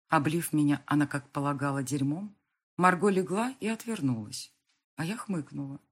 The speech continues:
«Какие твои годы? Миллион не миллион, но с десяток раз ещё будет». Врала она или привирала, мне было над чем подумать.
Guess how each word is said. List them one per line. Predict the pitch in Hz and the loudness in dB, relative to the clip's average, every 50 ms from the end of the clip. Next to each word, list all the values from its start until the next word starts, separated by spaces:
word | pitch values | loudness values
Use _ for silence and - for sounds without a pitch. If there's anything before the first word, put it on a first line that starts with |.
| _ _ _ _ _ _ _ _ _ _ _ - | _ _ _ _ _ _ _ _ _ _ _ -8
«Какие | - 151 143 - - 233 269 269 | -8 -6 -6 -6 -8 -6 -6 -6
твои | - - 151 151 147 139 | -8 -6 -4 -2 -2 -2
годы? | 127 - 143 170 - - 123 123 117 123 _ _ _ _ _ _ - - | -2 -4 -6 -4 -4 -4 -6 -6 -10 -12 _ _ _ _ _ _ -4 -2
Миллион | 135 127 131 135 156 175 156 | -2 0 0 -2 -2 -2 -2
не | 131 | -2
миллион, | 117 120 120 117 120 117 123 139 147 147 - _ _ _ _ _ _ _ - | -2 -2 -2 -4 -4 -6 -6 -8 -8 -10 -14 _ _ _ _ _ _ _ -2
но | 175 180 | -2 -2
с | 165 | 0
десяток | 135 190 185 - - 180 156 - 190 185 - | -2 -4 -4 -2 -2 -4 -4 -4 -6 -10 -4
раз | - 180 170 160 - 185 | -2 -2 -2 -2 -4 -4
ещё | 180 - 196 185 | -6 -8 -10 -12
будет». | 180 - - - - - 131 _ - _ _ _ _ _ _ _ _ _ _ _ _ _ _ _ _ _ _ _ _ _ _ _ - | -16 -12 -12 -12 -12 -12 -18 _ -20 _ _ _ _ _ _ _ _ _ _ _ _ _ _ _ _ _ _ _ _ _ _ _ -6
Врала | 139 139 151 151 151 147 151 160 170 170 | -4 -2 0 0 0 0 0 0 0 0
она | 156 147 143 | 0 0 0
или | 139 131 127 135 | 0 0 -2 -2
привирала, | 131 - 135 123 127 131 127 135 147 156 139 131 127 _ _ _ _ _ _ - | -4 -4 -4 -2 -2 -2 -2 -2 -4 -6 -8 -12 -14 _ _ _ _ _ _ -8
мне | 180 190 196 180 | -4 -4 -4 -2
было | 190 170 127 123 | -2 -2 0 0
над | 123 123 120 - | 0 0 -2 -4
чем | - - 104 101 | -8 -10 -10 -10
подумать. | - 123 120 - 107 101 - 127 - - - | -10 -12 -12 -12 -14 -16 -16 -14 -16 -18 -20